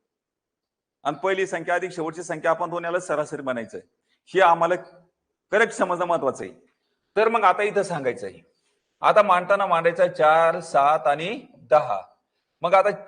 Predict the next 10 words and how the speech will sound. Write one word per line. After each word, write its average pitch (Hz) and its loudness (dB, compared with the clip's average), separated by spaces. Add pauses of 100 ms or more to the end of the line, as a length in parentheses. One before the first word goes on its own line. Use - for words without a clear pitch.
(160)
इथं 190 -2
काय 180 4
करायचं? 185 0
पहिलं 190 0
सरासरी 175 0
काढ-, 170 -2
काढण्यासाठी 170 -2 (220)
सांगा, 180 4
चारची 170 4
दुप्पट 208 6